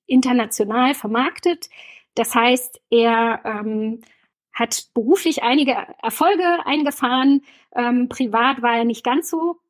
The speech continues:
äh, glücklich bisher. Und, ähm, das ist aber auch der Grund, wieso er nicht so ganz ehrlich mit Susanne ist. Und auch Susanne hält einige Dinge zurück, unter anderem,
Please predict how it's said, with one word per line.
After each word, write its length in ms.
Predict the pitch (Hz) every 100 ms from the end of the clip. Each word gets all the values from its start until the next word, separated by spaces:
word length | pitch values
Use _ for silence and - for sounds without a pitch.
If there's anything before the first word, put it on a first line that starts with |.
| _
äh, 260 | - 262 277
glücklich 760 | 240 339 339 - 339 339 - -
bisher. 560 | 277 - 285 277 269 285 - - -
Und, 560 | - 254 254 254 247 -
ähm, 720 | 226 226 240 233 233 233 233 - _ _ _ _ _ _ -
das 220 | 247 247
ist 120 | 269
aber 180 | - 233
auch 80 | 240
der 140 | 247
Grund, 300 | 214 226 269
wieso 240 | 233 220 233
er 140 | 233
nicht 160 | 233 -
so 80 |
ganz 220 | 214 214 226
ehrlich 400 | 233 247 294 202
mit 120 | 220 -
Susanne 560 | 214 202 208 226 302
ist. 340 | 392 - - - _ _
Und 180 | 240 247
auch 120 | 247
Susanne 580 | - 254 254 294 302 269
hält 400 | 254 233 247 -
einige 300 | 233 254 247
Dinge 240 | - 247
zurück, 440 | - 247 285 339 -
unter 320 | 320 415 320
anderem, 580 | - 269 330 226 233 269